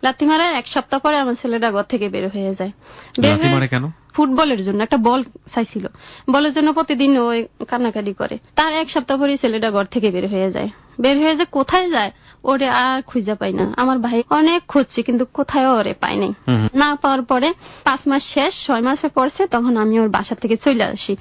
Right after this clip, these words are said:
Speaker 2: হুম হুম।
Speaker 1: সবকিছু দিয়ে ঘরে তালা দিয়ে, চাবিটা বাড়িওয়ালির কাছে দিয়ে আমি চলে আসি। কোথায়? আবার ঢাকায় চলে আসি, শুধু আমার কটা জামা কাপড় নিয়ে। আর মেয়েটা থাকে ঘরে, আমার ভাইয়ের বাসায় যায়, নানুর কাছে ওর।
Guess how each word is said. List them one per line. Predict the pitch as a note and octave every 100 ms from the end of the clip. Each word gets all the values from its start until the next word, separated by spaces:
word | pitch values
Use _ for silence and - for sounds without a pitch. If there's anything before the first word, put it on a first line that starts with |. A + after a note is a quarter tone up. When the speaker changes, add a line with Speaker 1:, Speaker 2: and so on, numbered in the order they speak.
| - -
Speaker 2:
হুম | A#2
হুম। | A2
Speaker 1:
সবকিছু | B3 A#3 C4+ D#4
দিয়ে | D4+
ঘরে | C4+ A#3+
তালা | A#3+ C#4 C#4
দিয়ে, | C4 E4 D4 A3 G#3+ A#3 - - -
চাবিটা | A3 A#3+ C4
বাড়িওয়ালির | C4 C4+ C4+ C4+ B3+
কাছে | C4 C#4
দিয়ে | B3 E4 C5 - _ -
আমি | A3+ B3
চলে | D4+ D4
আসি। | A#3 -
কোথায়? | C4+ C#4+ A#3
আবার | - B3+ C#4 C4
ঢাকায় | A3 G3 A3
চলে | A#3 G3+ G3+
আসি, | G3+ - G#3+ _ _
শুধু | - C#4 D4+
আমার | C4+ B3
কটা | B3+ B3
জামা | A#3+ A3+ A#3
কাপড় | A3 - G3
নিয়ে। | G3 A3 _ - -
আর | B3
মেয়েটা | B3 D4 D4 D4
থাকে | D#4+ D4+ F4 A#4 _ _ _ -
ঘরে, | B3 A#3+ G#3+ F#3 - _
আমার | A#3+ B3
ভাইয়ের | A3 A3+ A3
বাসায় | A3 A3+ A3
যায়, | G3+
নানুর | A3 B3 G#3+
কাছে | G3+ -
ওর। | F#3+